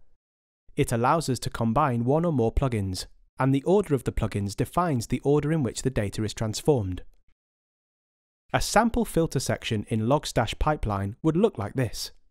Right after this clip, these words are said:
The generated event from the input plugin goes through each of the plugins defined in the filter section, during which it transforms the event based on the plugins defined.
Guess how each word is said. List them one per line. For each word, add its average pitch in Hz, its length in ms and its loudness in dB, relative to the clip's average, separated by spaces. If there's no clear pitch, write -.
The 127 140 2
generated 143 580 2
event 131 340 2
from 117 180 -2
the 117 140 -2
input 131 400 0
plugin 113 400 0
goes 151 260 2
through 147 220 0
each 208 220 0
of 170 80 0
the 123 100 0
plugins 104 400 -2
defined 120 480 0
in 113 80 -2
the 123 80 0
filter 143 320 -2
section, 113 460 -2
during 220 340 4
which 135 240 0
it - 160 -6
transforms 139 640 0
the 117 140 0
event 135 400 0
based - 320 0
on 113 80 0
the 127 80 0
plugins 110 420 0
defined. 101 520 -2